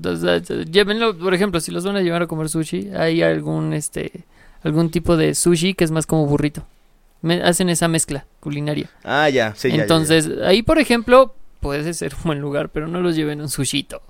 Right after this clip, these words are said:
Speaker 2: O al Subway Ramen, que es
Speaker 1: Ujú.
Speaker 2: bueno el ramen, pero es como de, no. Al menos que la persona dijera, "Ah, tengo antojo de un ramen",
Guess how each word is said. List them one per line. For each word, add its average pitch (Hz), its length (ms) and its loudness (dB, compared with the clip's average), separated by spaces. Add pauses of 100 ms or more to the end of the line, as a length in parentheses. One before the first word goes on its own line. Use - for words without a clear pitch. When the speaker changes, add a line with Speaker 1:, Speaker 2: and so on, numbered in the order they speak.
(480)
Speaker 2:
O 101 880 6
al 104 100 0
Subway 117 320 4
Ramen, 107 460 2 (400)
que 104 200 2
es 135 60 4
Speaker 1:
Ujú. 143 60 2
Speaker 2:
bueno 156 180 8
el 135 80 8
ramen, 131 340 4
pero 101 240 0
es 101 100 -6
como 101 280 -6
de, 92 140 -8
no. 107 240 -4
Al 107 100 -6
menos 147 220 0
que 135 80 2
la 123 100 4
persona 135 320 -2
dijera, 123 340 0 (300)
"Ah, 156 180 2
tengo 156 220 -2
antojo 151 300 -2
de 131 80 0
un 120 100 -4
ramen", 131 400 2